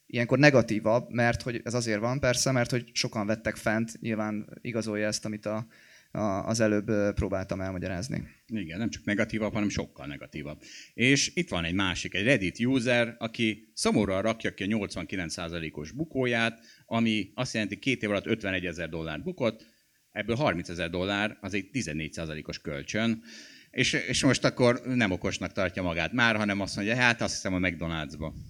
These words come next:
Speaker 2: a helyem. És, ö,
Speaker 1: Na de látod, mi lesz tényleg így a, mm, a, hogy hívják, a student loanokkal, a oktatási hitelekkel. Tehát, hogy szegény, szegény diákok így akarták finanszírozni az oktatást az U S A-ban, mert máshogy nem tudták.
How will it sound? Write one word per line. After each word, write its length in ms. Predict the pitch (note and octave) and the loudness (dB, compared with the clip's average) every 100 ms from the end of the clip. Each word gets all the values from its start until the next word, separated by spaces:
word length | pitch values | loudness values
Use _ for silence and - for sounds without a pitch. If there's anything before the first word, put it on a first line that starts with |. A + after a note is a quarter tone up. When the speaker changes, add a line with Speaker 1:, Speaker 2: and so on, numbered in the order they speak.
| - - | -18 -6
Speaker 2:
a 120 | E2+ | 0
helyem. 460 | F#2+ G#2+ B2+ D3 - - - - - - | 4 4 4 0 -4 -18 -20 -20 -20 4
És, 400 | B2 C#3 D3 - | 10 10 10 8
ö, 160 | D#3+ D#3 - - | 8 6 4 -2
Speaker 1:
Na 80 | C3 | 6
de 80 | B2+ | 8
látod, 260 | C3 C#3 | 8 6
mi 60 | E3 | 8
lesz 200 | B2+ - | 8 8
tényleg 260 | C3 A2 | 6 6
így 120 | G#2+ A2 | 6 6
a, 240 | G#2+ G2+ | 6 4
mm, 800 | A2+ E2 F2 A2 G#2 G2+ F2 A#1+ | 0 -4 -2 -2 -2 -2 -4 -6
a, 240 | A#1 - G#2 | -8 -4 0
hogy 160 | A2 A2+ | 2 2
hívják, 300 | G#2 G2 - | 2 2 -2
a 40 | |
student 420 | - B2 A2+ G2+ | 2 8 8 8
loanokkal, 500 | G#2 G#2 G#2+ A2+ G2+ | 4 0 0 0 2
a 180 | G2+ G#2 C#3+ - - - - - _ _ _ _ - - | 0 -2 -4 -8 -18 -18 -20 -20 _ _ _ _ -14 -10
oktatási 460 | A2+ A2 G#2 G#2 A#2+ | -6 2 4 6 4
hitelekkel. 480 | A#2 G#2+ G#2 G2+ A2 | 4 2 2 2 4
Tehát, 140 | A2+ | 6
hogy 100 | B2+ | 8
szegény, 380 | - D#3 C#3 G#2 | 8 8 6 4
szegény 380 | - D3 C3 A#2 | 4 4 4 4
diákok 480 | B2+ B2 B2+ B2+ | 4 4 2 0
így 120 | C3+ A#2 | 4 4
akarták 360 | A2+ G#2 G#2+ | 4 2 2
finanszírozni 480 | - G2+ G2+ - G2 | 0 -2 -2 -2 -4
az 60 | F#2+ | -6
oktatást 320 | - G2 - | -2 0 0
az 60 | |
U 60 | A2+ | 2
S 100 | - | 6
A-ban, 220 | A#2+ A2+ | 8 8
mert 120 | A2+ | 8
máshogy 320 | A2+ G2+ - G2 | 6 6 4 4
nem 160 | G#2 | 2
tudták. 500 | A2 G#2+ B2 B2+ C3 | 2 2 4 4 4